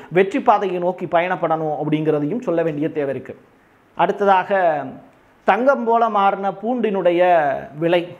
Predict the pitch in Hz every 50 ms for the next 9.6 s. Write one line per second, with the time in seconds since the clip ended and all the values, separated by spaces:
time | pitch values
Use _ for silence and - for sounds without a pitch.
0 | - - _ _ _ _ - 185 185 190 202 208 220 214 202 190 185 202 214 202
1 | 190 185 170 160 147 147 185 208 208 214 202 208 202 190 190 190 190 185 175 175
2 | 180 170 170 165 160 170 208 233 214 185 175 170 160 160 - - - - - 196
3 | 180 165 - - 170 156 151 147 151 156 160 151 147 147 143 147 147 147 147 147
4 | - - 156 147 143 170 214 233 - - - - - - - - 175 196 202 208
5 | 208 233 240 277 262 220 208 214 226 233 226 214 208 220 233 226 233 226 214 190
6 | - 185 185 202 190 185 180 175 180 190 185 185 175 156 160 185 185 170 160 156
7 | - - 160 165 160 147 147 - - - 156 170 202 208 233 220 196 190 190 196
8 | 185 180 185 196 190 - 180 170 170 165 160 165 160 147 143 160 160 170 165 156
9 | 156 147 - 165 165 165 156 139 156 220 254